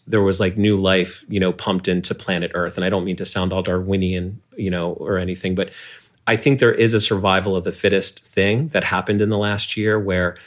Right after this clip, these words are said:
certain processes, the way that we operate, how we approach the R F P process, which is just so fucking antiquated, it drives me crazy. Um, and I think certain companies, you know, in certain sectors just won't exist anymore.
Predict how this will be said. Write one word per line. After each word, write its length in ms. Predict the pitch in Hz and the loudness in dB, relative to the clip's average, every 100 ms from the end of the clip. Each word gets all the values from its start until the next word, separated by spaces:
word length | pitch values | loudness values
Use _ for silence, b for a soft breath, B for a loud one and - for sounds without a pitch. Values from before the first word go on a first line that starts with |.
| B B | B B
certain 360 | - 120 110 | 2 2 2
processes, 840 | 101 104 98 - 104 - 107 107 | 0 2 2 2 0 2 2 0
the 100 | - | -2
way 220 | 90 92 92 | -2 0 0
that 140 | 92 | -2
we 160 | 98 92 | -2 -2
operate, 520 | 92 - 98 95 87 | -2 -2 0 0 -2
how 180 | - 95 | -6 -4
we 120 | 92 | -4
approach 420 | - 101 90 - | -2 -2 -2 -4
the 120 | 92 | -2
R 160 | 92 85 | 0 0
F 160 | - | -2
P 420 | - - 107 104 98 | -10 -6 -4 -4 -6
process, 560 | - 104 101 98 98 | -2 -2 0 -2 -4
which 160 | 90 - | -6 -6
is 140 | - | -6
just 420 | - - - - | -4 -4 -4 -6
so 180 | - 110 | -4 -4
fucking 400 | 101 92 92 92 | -4 -8 -6 -6
antiquated, 520 | 95 90 95 92 87 | -6 -8 -8 -6 -6
it 80 | 87 | -4
drives 240 | 104 95 90 | -2 -2 -6
me 80 | |
crazy. 500 | 85 104 101 95 90 B B B B B - | -6 0 0 -2 -8 B B B B B 0
Um, 480 | 101 - 196 98 87 _ _ _ _ - | 2 2 0 -4 -8 _ _ _ _ 0
and 100 | 104 | 0
I 120 | 98 | 2
think 200 | 117 98 | 0 0
certain 320 | - 113 95 | 2 2 0
companies, 720 | - 139 135 92 92 101 - - | 0 0 2 -2 -2 -6 -6 -2
you 100 | 95 | 0
know, 120 | 92 | 0
in 80 | 92 | 2
certain 280 | 101 - | 0 0
sectors 500 | - 107 113 101 90 | -2 0 0 -2 -2
just 180 | 98 - | -4 -2
won't 120 | 95 | -2
exist 400 | 90 85 98 - | -2 -4 -6 -2
anymore. 460 | 123 127 135 139 | 0 0 0 0